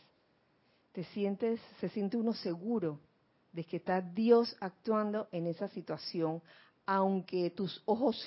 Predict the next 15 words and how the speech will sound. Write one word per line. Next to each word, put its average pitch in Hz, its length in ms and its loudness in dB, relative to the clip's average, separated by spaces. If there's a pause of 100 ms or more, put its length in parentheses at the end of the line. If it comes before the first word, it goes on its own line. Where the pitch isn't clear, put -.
físicos, - 840 -4 (480)
aunque 185 300 0
tus 190 300 -2
oídos 214 480 4
físicos - 720 -6 (140)
estén 196 420 -2
viendo 233 640 2 (240)
u 180 140 0
oyendo 202 720 0
algo 180 560 -2 (680)
que 180 140 -2
es 220 60 -2
aparentemente, 185 1200 -2 (240)
eh, 143 340 -8 (2000)
indeseable 170 840 0